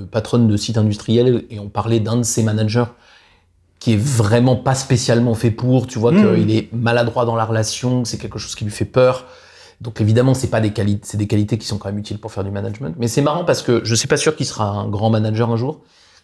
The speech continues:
Speaker 1: Mais petit à petit, ce gars qui est très bon élève, qui est très, on arrive à le pousser à dire, « OK, être bon élève, être fiable, avoir peu de charisme, mais avoir de l'authenticité, ça peut être un modèle de management. »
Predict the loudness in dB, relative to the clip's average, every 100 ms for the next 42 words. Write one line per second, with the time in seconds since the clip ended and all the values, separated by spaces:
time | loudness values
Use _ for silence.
0 | -2 2 2 2 0 0 -2 -4 0 2
1 | 2 2 -4 -6 -10 2 4 6 6 6
2 | 4 0 -10 -8 2 4 4 6 4 2
3 | -2 0 0 -2 -12 -20 _ 2 2 4
4 | 2 2 0 -2 -8 _ _ _ _ _
5 | 2 2 2 -4 2 4 4 4 2 2
6 | 4 2 0 -6 -4 0 2 4 4 4
7 | 4 2 0 -2 -2 0 2 2 -2 -6
8 | -12 _ _ -2 2 0 0 0 4 4
9 | 4 2 4 2 4 4 6 4 2 2
10 | 2 2 -2 -10 -14 0 0 0 -14 -8
11 | 0 0 4 4 4 0 -2 0 0 0
12 | 0 -2 -4 -10 -10